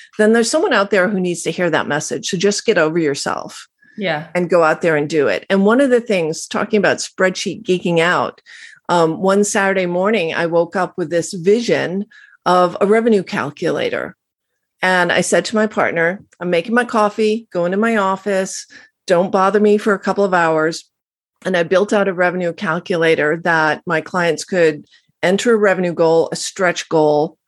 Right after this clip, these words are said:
Speaker 1: model the prices of their services, and understand exactly how many clients they needed and how many prospects they needed to reach in order to meet that goal.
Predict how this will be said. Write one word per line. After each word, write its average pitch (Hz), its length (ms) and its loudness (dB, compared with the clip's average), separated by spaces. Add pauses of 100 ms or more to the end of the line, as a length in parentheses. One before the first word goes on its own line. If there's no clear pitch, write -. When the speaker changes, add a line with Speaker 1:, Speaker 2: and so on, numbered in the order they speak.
(640)
Speaker 1:
model 208 500 2
the 220 100 2
prices 208 440 -2
of 190 100 -2
their 190 120 0
services, 160 680 0
and 180 160 -2
understand 185 520 -2
exactly 175 680 0
how 220 140 2
many 190 220 2
clients 170 560 -2
they 170 140 -2
needed 156 600 2
and 156 140 0
how 190 140 -4
many 196 200 4
prospects 180 720 -2
they 180 120 -2
needed 160 340 2
to 180 140 -4
reach 143 280 -2
in - 140 -2
order 147 140 2
to 175 120 -6
meet - 180 -2
that - 180 -2
goal. - 340 -6